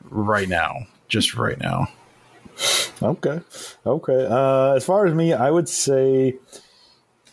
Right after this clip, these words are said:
Speaker 2: criteria-wise, making me choose, if I had to start completely over, I think, honestly, I would wanna, I wouldn't want something that has, like, really cool design, like, cool colors. And so I would like the gear a lot. And so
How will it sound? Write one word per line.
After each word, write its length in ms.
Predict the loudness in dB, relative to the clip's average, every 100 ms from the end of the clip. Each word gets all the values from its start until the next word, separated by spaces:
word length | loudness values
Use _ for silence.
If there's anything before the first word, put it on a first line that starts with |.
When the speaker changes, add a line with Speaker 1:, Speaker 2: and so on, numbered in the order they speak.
| _
Speaker 2:
criteria-wise, 800 | -2 -2 0 0 2 2 2 2
making 240 | 0 2
me 80 | 0
choose, 400 | 0 0 2 2
if 180 | 0 0
I 140 | 2
had 180 | 2 2
to 80 | 0
start 320 | -2 -2 -2
completely 480 | -4 -4 0 0 2
over, 400 | 2 2 0 0 -4
I 100 | -4
think, 260 | -4 -4 -2
honestly, 400 | 0 0 -2 -2
I 80 |
would 160 | 0 0
wanna, 480 | 0 2 0 -2 -6 -14 -8
I 60 | -2
wouldn't 420 | 0 0 -2 -4 -12 -4
want 240 | 0 0
something 240 | 0 0 0
that 160 | 2
has, 220 | 2 2
like, 180 | 2 -2 -4
really 320 | -2 0 0
cool 300 | -2 0 0
design, 500 | 0 0 2 2 2
like, 160 | 2 0
cool 220 | -2 -2
colors. 560 | 0 2 2 2 -2 -10 -18 -20 _
And 540 | 0 2 2 2 -2 -4
so 200 | 0 2
I 60 |
would 120 | 2 2
like 200 | 0 0
the 60 |
gear 300 | -2 0 2
a 80 | 0
lot. 320 | 0 -2 -6 _ _ _ _ _
And 240 | 0 0
so 920 | 0 2 2 4 2 2 2 2 0